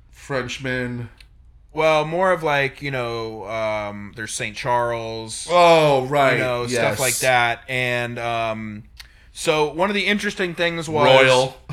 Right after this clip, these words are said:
Speaker 1: <laughs>
Speaker 2: Yeah.
Speaker 1: Royal
Speaker 2: And
Speaker 1: Street.
Speaker 2: so what they, what they wanted to do was they didn't want to, a-, and because they were taking over at different times, they didn't want,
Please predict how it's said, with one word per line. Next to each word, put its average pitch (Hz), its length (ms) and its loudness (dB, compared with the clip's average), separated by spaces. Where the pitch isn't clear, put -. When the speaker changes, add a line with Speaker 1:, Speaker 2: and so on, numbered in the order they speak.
Speaker 1:
<laughs> 226 220 0
Speaker 2:
Yeah. 151 380 6
Speaker 1:
Royal 139 160 -2
Speaker 2:
And 147 60 -8
Speaker 1:
Street. 147 360 -2
Speaker 2:
so 147 540 2
what 151 220 -2
they, 151 220 0
what 143 240 -6
they 143 140 0
wanted 160 400 0
to 139 100 -8
do 139 720 -2
was 135 640 0
they 139 160 -2
didn't 190 340 -2
want 165 300 2
to, 139 800 -6
a-, 139 220 -8
and 143 220 -2
because 175 760 0
they 151 180 2
were 147 240 -2
taking 165 500 -6
over 151 280 -2
at 127 120 -6
different 135 380 -8
times, 139 760 -6
they 131 180 -2
didn't 156 360 -4
want, 143 720 -2